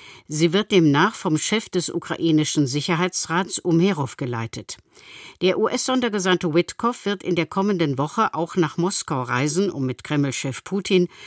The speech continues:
Gespräche über den Krieg zu führen. Die ursprüngliche Fassung des von den U S A vorgelegten Ukraine-Plans war weithin als äußerst vorteilhaft für Russland beurteilt worden. So sollte die Ukraine nicht nur die von Russland besetzten Gebiete im Osten des Landes abtreten,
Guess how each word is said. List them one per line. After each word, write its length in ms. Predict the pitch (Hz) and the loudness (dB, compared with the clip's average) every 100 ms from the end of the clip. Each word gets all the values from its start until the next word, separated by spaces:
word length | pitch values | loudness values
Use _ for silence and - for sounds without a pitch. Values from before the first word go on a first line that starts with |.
| - - | -20 -10
Gespräche 600 | 190 - 175 190 - 165 | -8 -4 0 2 2 -2
über 200 | 143 123 | -2 -4
den 160 | 113 | -4
Krieg 300 | 110 135 - | -4 -6 -6
zu 160 | - 131 | -6 -6
führen. 420 | - 127 120 120 _ _ - - - - | -4 -4 -4 -10 _ _ -20 -20 -20 -12
Die 100 | - | 0
ursprüngliche 720 | 180 190 - 190 190 190 208 | 2 2 0 0 0 0 -4
Fassung 480 | - 208 - 226 190 | 0 0 2 0 0
des 180 | 170 | 0
von 200 | - 170 | 0 0
den 160 | 156 147 | 0 -2
U 120 | - | -2
S 220 | 135 - | -2 -2
A 180 | - 151 | 0 0
vorgelegten 680 | 170 175 151 147 139 - - | 0 -2 -2 -2 -2 -4 -8
Ukraine-Plans 960 | 135 - 139 170 185 190 185 175 175 - - - - | -8 -8 -4 2 4 2 4 4 4 0 -8 -20 -8
war 220 | 156 147 | 0 0
weithin 500 | 135 147 185 - 233 | 2 2 0 -2 -2
als 300 | - 170 - | -2 -4 -4
äußerst 500 | - 196 - 190 - | -2 0 0 -2 -4
vorteilhaft 720 | - 165 180 220 214 190 202 - | -4 -4 -4 -4 -6 -4 -8 -6
für 120 | 190 | -4
Russland 520 | 160 190 - 156 123 | -2 -2 -2 -2 -2
beurteilt 540 | 139 110 123 147 117 | -6 -12 -8 -6 -4
worden. 320 | 131 123 127 113 - - - - | -4 -2 -2 -4 -10 -20 -20 -14
So 180 | - 160 | -4 0
sollte 340 | 139 202 226 | 2 2 0
die 120 | 214 | -2
Ukraine 640 | 170 - 165 - 180 202 190 | -2 -2 -6 -2 0 2 2
nicht 300 | 180 - 175 | 2 0 0
nur 100 | 165 | 0
die 160 | 151 | 0
von 220 | - 143 | -4 -2
Russland 460 | 135 151 - 156 135 | -2 -2 -2 -2 -2
besetzten 580 | 135 127 180 - - 175 | -2 -2 -2 -2 0 0
Gebiete 400 | 143 127 123 139 | 0 -2 -4 -4
im 180 | 139 135 | -6 -4
Osten 380 | 160 - 170 | -2 0 2
des 180 | 170 165 | 2 2
Landes 380 | 165 156 175 180 | 0 2 2 0
abtreten, 640 | - - - 190 185 208 | -4 -6 -2 -2 0 -2